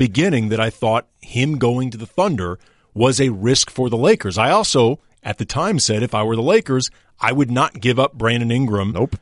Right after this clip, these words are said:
Speaker 1: at all for Paul George. I just recognized at the time this is a risk. But again, the risk is very dependent, I think,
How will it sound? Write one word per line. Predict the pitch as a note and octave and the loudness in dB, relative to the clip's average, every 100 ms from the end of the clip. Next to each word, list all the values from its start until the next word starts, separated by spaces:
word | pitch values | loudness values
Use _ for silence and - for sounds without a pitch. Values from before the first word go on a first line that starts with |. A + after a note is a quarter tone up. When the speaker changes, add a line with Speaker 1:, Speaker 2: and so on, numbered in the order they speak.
| _ - | _ -4
Speaker 1:
at | A#2+ | -4
all | A#2+ B2+ C3+ G2 G2+ _ _ | 2 2 4 2 -2 _ _
for | _ B2+ C3 | _ 2 2
Paul | B2+ C3 B2 | 2 0 0
George. | G#2 F3 D3+ G2 - | 4 4 4 0 -6
I | |
just | A#2 C3+ - | -6 -6 -6
recognized | F#2+ F3 D#3 C#3 C3+ C3+ | -4 -2 0 0 -2 -6
at | |
the | C3+ | -8
time | - A3 A3+ G2+ F2 _ _ - | -12 -8 -6 -6 -10 _ _ -2
this | A#2 E3 | 2 2
is | F3+ | 2
a | C3+ | 0
risk. | A#2+ D3+ G#3 - | 0 2 2 2
But | - | 2
again, | C3 A2+ A#3 C3+ | 2 2 0 2
the | B2+ | 0
risk | B2 A#3+ B3+ - - | 0 0 -2 -6 -4
is | C3 B2+ A#2 - _ _ - | 0 0 -2 -6 _ _ -10
very | F2+ D#3+ F#3 | 0 2 2
dependent, | - - D#3+ F3 B2 - | -2 -6 -6 -4 -4 -4
I | A#2 | -6
think, | B2 | -4